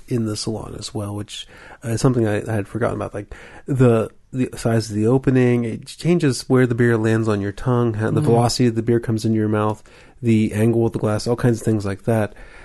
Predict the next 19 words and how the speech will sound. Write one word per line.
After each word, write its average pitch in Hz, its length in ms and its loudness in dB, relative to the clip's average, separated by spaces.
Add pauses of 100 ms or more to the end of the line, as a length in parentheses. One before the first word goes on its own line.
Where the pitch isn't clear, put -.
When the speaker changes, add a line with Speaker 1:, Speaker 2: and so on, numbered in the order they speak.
(200)
Speaker 1:
And, 117 580 4 (340)
you 170 60 2
know, 170 60 6
there's 170 160 0
something 226 280 0
about 156 200 2
drinking 151 280 -6
a 120 60 -2
Pilsner 104 720 -4 (100)
from 101 720 -2 (720)
a, 120 60 0
a 110 220 -2
fluted 110 460 0
glass, 98 580 -4
you 113 80 0
know, 101 240 -2 (120)
a 98 100 -4
tall, 104 480 -4
s-, - 140 -12